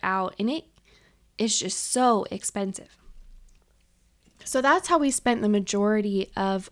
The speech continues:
our marriage so far, is just very rarely going on dates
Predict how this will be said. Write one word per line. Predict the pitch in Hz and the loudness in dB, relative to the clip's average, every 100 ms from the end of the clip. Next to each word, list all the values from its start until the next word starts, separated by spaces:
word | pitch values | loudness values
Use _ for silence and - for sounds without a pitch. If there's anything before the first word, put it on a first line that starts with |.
| - | -6
our | 185 180 180 180 - - | -4 -2 -2 -6 -10 -2
marriage | 220 220 214 190 175 - - _ _ _ - | 2 4 4 0 -2 -6 -8 _ _ _ -8
so | - 214 185 | 0 2 2
far, | - 170 156 - | 0 0 0 0
is | 196 196 | 0 0
just | - 202 208 - - _ _ - | 0 0 0 -4 -10 _ _ -2
very | 226 294 311 339 | 6 8 8 4
rarely | 294 285 269 262 254 262 | 4 6 6 4 2 0
going | 220 226 240 240 | 0 2 2 0
on | 220 214 | 0 0
dates | 208 190 196 - - | 0 -2 -2 -6 -10